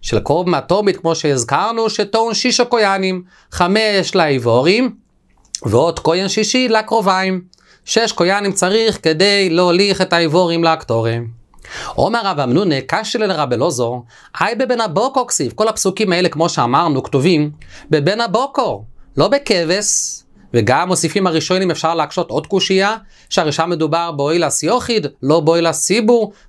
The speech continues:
באוילס יוחיד אמרנו שכהן אחד עושה את הכל. אבל הגימורה מקשה אחד מהקושיות שיש להקשות. אי בבן הבוקר כסיב, או בן הבוקר עשרים וארבע בוהם. לא בדיוק עשרים וארבע, כי עשרים וארבע זה כולל גם את הכהנים של הסוילס והיין,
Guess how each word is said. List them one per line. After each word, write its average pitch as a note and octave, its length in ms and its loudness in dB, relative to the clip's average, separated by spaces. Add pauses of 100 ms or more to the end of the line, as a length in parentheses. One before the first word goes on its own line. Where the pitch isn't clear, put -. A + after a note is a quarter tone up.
באוילס C#3+ 340 4
יוחיד E3+ 220 2
אמרנו D#3+ 580 0 (120)
שכהן D3+ 360 2
אחד E3 240 -2
עושה E3+ 200 -2
את E3+ 100 -4
הכל. F3 280 0 (840)
אבל C3 160 0
הגימורה A3 320 0
מקשה A#3+ 340 -2
אחד B3+ 240 -2
מהקושיות G3+ 500 -2
שיש D#3 200 -2
להקשות. B2+ 420 -6 (100)
אי F3+ 140 0
בבן G3 180 -2
הבוקר A#3+ 440 -2
כסיב, F3 240 -2
או D#3+ 60 4
בן D3 120 0
הבוקר D3+ 400 0
עשרים D#3 420 -2
וארבע D3 440 2
בוהם. F#3 240 2 (500)
לא A#3 100 4
בדיוק G3 320 0
עשרים F#3 280 0
וארבע, D3 520 0
כי C3+ 80 -4
עשרים D#3 240 -2
וארבע C3 260 2 (440)
זה D3+ 140 0
כולל D3 240 2
גם E3 120 0
את D#3 60 -4
הכהנים D#3+ 600 0
של C#3 160 -2
הסוילס D#3+ 480 2
והיין, D#3+ 500 0